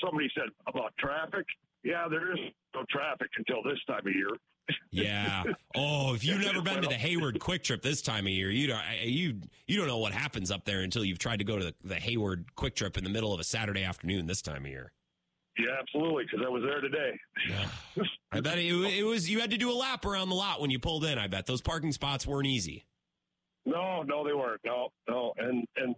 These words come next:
Speaker 1: spotted cow up there is impossible to deliver, so.
Speaker 2: Ugh. God, well, they can
Speaker 1: So
Speaker 2: put 'em back up there. Well, I appreciate the call. Thank you, and I love Trigo. I, what's the canoe spot? You can rent the canoes. It's on the tip of my tongue, and you can shoot right down the Namakagon.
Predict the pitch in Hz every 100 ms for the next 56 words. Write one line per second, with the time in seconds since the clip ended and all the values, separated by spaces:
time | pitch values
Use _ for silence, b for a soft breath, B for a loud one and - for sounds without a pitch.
0 | - - 165 156 127 156 131 127 - 123
1 | 120 117 104 - - 123 120 117 113 107
2 | 107 101 - - 113 101 92 85 - 90
3 | - _ - 90 85 73 B B _ _
4 | - 78 78 85 104 - - 135 135 127
5 | 110 - 65 - 78 80 170 190 254 240
6 | 214 - 165 175 156 139 165 160 131 104
7 | 123 123 101 - 92 85 85 85 B -
8 | 160 160 170 - - 294 214 196 208 -
9 | 143 123 - B - 151 139 151 196 190
10 | - 165 156 151 143 123 156 131 147 156
11 | 151 131 143 135 120 107 110 - 151 117
12 | 151 156 143 123 120 107 - 98 92 85